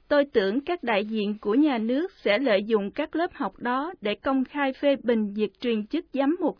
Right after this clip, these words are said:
cho Đức Cha Mã Đại Thanh. Nhưng trong thực tế, họ cố gắng tránh cho người ta cảm nghĩ đây là những khóa học chống lại việc làm của Đức Cha Mã." Nói chung, bầu khí của các lớp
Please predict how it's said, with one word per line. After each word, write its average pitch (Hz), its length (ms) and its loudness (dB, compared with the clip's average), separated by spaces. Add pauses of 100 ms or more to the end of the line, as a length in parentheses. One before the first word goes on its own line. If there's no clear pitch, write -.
(140)
cho 269 200 2
Đức 311 180 -4 (100)
Cha 269 220 2
Mã 208 260 0
Đại 226 220 -6
Thanh. 254 280 -6 (640)
Nhưng 285 220 4
trong 285 220 2
thực - 300 -4
tế, 277 260 -2 (280)
họ 233 160 -2
cố 294 220 0
gắng 302 240 2 (100)
tránh 302 220 2 (100)
cho 294 120 0
người 254 200 4
ta 285 340 -2
cảm 220 280 0
nghĩ 214 380 -2 (640)
đây 285 200 6
là 262 180 2
những 220 300 0
khóa 320 260 0
học 277 200 0 (120)
chống 277 240 2
lại 226 340 0 (460)
việc 226 220 -2
làm 226 320 0
của 208 300 -2
Đức 330 260 -4
Cha 269 160 2
Mã." 220 400 -2 (720)
Nói 302 160 4
chung, 285 320 4
bầu 240 160 2
khí 285 400 -2
của 220 120 0
các 330 260 -4
lớp 370 120 0